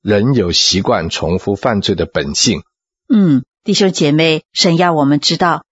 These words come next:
Speaker 2: 如果亚伯拉罕不能够胜过他内心的恐惧跟小信，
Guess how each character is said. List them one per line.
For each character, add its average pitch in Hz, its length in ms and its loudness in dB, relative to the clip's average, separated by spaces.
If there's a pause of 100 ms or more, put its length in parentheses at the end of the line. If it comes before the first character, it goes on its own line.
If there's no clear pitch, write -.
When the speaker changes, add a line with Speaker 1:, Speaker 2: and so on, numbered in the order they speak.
Speaker 2:
如 226 160 2
果 262 100 2
亚 247 220 -2
伯 202 160 -2
拉 262 160 2
罕 214 300 0
不 196 140 -2
能 170 140 2
够 170 140 0
胜 196 360 0
过 151 200 0
他 156 240 -2
内 180 260 2
心 175 220 0
的 165 80 2
恐 147 380 0
惧 220 280 2
跟 202 220 0
小 - 340 -2
信， - 460 0